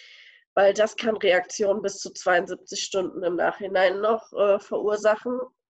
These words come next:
Und, äh, worauf ich am meisten reagiere, ist Cashewkerne, Dinkel, Gerste, Gluten, Hafer, Kuhmilch,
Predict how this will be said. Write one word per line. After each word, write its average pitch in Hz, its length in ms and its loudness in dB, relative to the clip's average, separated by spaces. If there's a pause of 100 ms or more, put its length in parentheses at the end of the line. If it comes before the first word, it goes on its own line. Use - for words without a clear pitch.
Und, 185 1080 4
äh, 180 380 4 (100)
worauf 190 460 0
ich 220 160 -6
am 190 100 -2
meisten 196 640 0
reagiere, 214 720 4
ist 180 420 -2
Cashewkerne, 240 1080 0
Dinkel, 233 560 0
Gerste, 202 720 2
Gluten, 208 760 2
Hafer, 196 680 2
Kuhmilch, 254 920 0